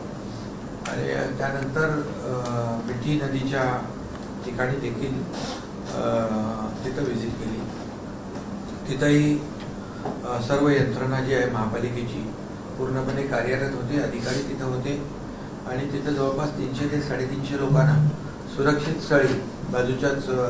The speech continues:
एका मोठ्या, अ, हॉलमध्ये, अ, इमारतीमध्ये त्यांना, अ, शिफ्ट केलं होतं. मी तिथंही गेलो, त्यांनाही भेटलो आणि महापालिकेने अतिशय उत्तम व्यवस्था त्यांची केली होती. अगदी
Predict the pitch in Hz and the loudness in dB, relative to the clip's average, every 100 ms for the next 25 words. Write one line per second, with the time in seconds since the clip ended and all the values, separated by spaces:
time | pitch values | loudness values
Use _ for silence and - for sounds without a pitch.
0 | 120 120 - 120 117 120 120 113 113 - | 0 -4 -2 -2 -2 0 0 0 -2 -8
1 | - - - - - - 110 110 123 127 | -10 -10 -8 -8 -8 -4 -2 4 6 6
2 | 131 120 - - - - 120 120 113 113 | 4 2 2 2 6 6 6 0 0 0
3 | 120 127 127 143 135 131 - - - - | 2 2 2 0 0 0 -2 -4 -8 -8
4 | - - - 120 120 120 120 113 110 - | -8 -8 -6 -2 0 2 4 4 4 0
5 | - - 117 117 110 110 104 - - 139 | -4 -4 -2 -2 -2 -2 -4 -6 -2 -2
6 | 135 135 131 131 135 131 131 135 180 180 | 0 0 2 2 2 0 0 2 6 6
7 | 131 117 - - - - - - 123 120 | 6 4 2 -2 -8 -8 -8 -2 2 4
8 | 165 143 120 127 143 151 151 170 175 165 | 4 4 2 2 0 0 -2 -2 -2 2
9 | 143 139 151 147 147 156 151 147 135 135 | 6 6 6 2 2 2 2 0 0 -2
10 | 151 147 139 147 147 143 - - - - | 0 0 0 0 2 2 -2 -4 -6 -6
11 | - 170 139 - 151 131 123 135 131 123 | 2 4 4 4 2 2 0 -2 0 2
12 | 123 113 107 104 - - 120 131 127 127 | 2 0 -2 -4 -4 -4 -2 0 0 -2